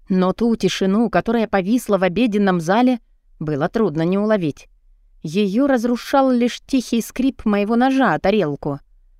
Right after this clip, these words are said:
И физически чувствуя на себе тяжёлые, неотрывные взгляды, я поняла, что мне конец. О хорошем отношении с Лемонами больше не может быть и речи. Хотя его и так не было бы.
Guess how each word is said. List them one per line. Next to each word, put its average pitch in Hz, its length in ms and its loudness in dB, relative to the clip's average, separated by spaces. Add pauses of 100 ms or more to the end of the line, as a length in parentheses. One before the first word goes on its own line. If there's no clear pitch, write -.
(320)
И 151 80 -4
физически 160 680 -4
чувствуя 180 640 -2
на 170 160 -2
себе 175 340 -2
тяжёлые, 170 720 -2
неотрывные 180 640 0
взгляды, 190 640 -2 (580)
я 180 300 -2
поняла, 160 560 0
что - 260 -2
мне 196 300 2
конец. 151 640 -4 (640)
О 254 80 0
хорошем 285 380 2
отношении 240 500 2
с - 100 -6
Лемонами 196 420 2
больше 202 380 -2
не 202 100 2
может 196 280 0
быть 185 180 -6
и 190 60 2
речи. 165 340 -4 (680)
Хотя - 280 -4
его 165 240 0
и 214 80 0
так - 280 0
не 165 160 0
было 151 200 0
бы. 156 200 -4